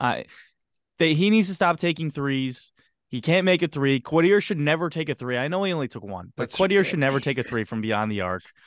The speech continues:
Speaker 1: Kyle Coughlin oh for three. He can, he can still hit one or two, but, like, we need to, they need to be selective from the three-point line. That's not gonna be their bread and butter. You're not gonna have Judah Mintz making five threes a game.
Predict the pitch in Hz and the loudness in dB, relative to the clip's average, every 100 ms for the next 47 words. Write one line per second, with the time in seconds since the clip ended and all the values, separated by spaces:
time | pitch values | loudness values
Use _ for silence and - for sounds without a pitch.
0 | _ _ _ _ - 170 190 196 170 180 | _ _ _ _ 0 2 4 2 2 2
1 | 160 160 156 - 147 147 143 156 170 143 | 2 0 -4 -8 -4 -2 -2 -4 -6 -8
2 | 143 160 147 117 101 113 120 120 127 123 | -8 -8 -4 -2 0 -2 -2 -2 -2 -4
3 | - 131 131 127 - _ _ 151 151 147 | -4 -4 -2 -4 -10 _ _ 2 2 4
4 | 190 226 214 185 156 175 208 220 202 185 | 2 2 2 0 -2 0 0 -2 -2 -4
5 | - 156 131 135 _ 143 127 107 101 _ | -4 -6 -2 -4 _ -6 -6 -6 -16 _
6 | _ _ 151 135 - 131 117 127 101 98 | _ _ -4 -4 -2 -4 -2 -4 -4 -2
7 | 101 117 - 180 165 160 120 135 139 123 | -2 -2 0 -2 0 -2 -2 -2 -2 -2
8 | 120 98 120 117 113 107 110 104 104 143 | -2 -4 -4 -4 -4 -6 -6 -8 -8 -6
9 | 156 175 156 - 147 139 131 123 117 - | -4 -4 -6 -6 -6 -4 -4 -4 -6 -6
10 | 117 120 113 - 117 120 113 - 120 113 | -6 -4 -6 -2 -2 -2 -6 -8 -6 -6
11 | 107 101 110 104 95 | -8 -6 -4 -6 -8